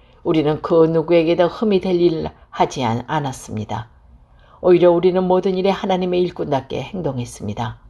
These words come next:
우리는 매번 환난과 역경과 어두움을 견뎌냈습니다. 또 매를 맞고 옥에 갇히고 복도들에게 당하기도 하고 고된 일에 시달리며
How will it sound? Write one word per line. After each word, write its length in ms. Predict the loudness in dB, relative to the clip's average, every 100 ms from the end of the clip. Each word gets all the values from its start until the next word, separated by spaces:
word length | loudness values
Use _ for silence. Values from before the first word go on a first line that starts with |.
| _ _ _ -20 _ -2
우리는 440 | 2 4 2 4
매번 340 | 2 4 2
환난과 640 | 0 -2 0 0 0 0 2
역경과 680 | 2 0 -4 -2 0 0 0
어두움을 540 | -2 2 2 2 0
견뎌냈습니다. 1120 | -2 -8 -6 -4 -4 -4 -6 -12 -12 -10 -12 -16 _ _ _ _ -20 _ _
또 120 | 2
매를 320 | 4 2 2 2
맞고 720 | -2 -6 -4 -4 -4 -12 _
옥에 300 | -2 0 -6
갇히고 640 | -8 -16 -18 -14 -14 -14 _ _ _ _ _ -2
복도들에게 800 | -2 2 2 2 2 4 2 0
당하기도 480 | -4 -4 -4 -2
하고 460 | -2 -4 -2 -2 -2 -18 _ _ _
고된 420 | 2 4 4 2
일에 360 | -2 -2 -2 -4
시달리며 640 | -12 -4 -4 -4 -6 -8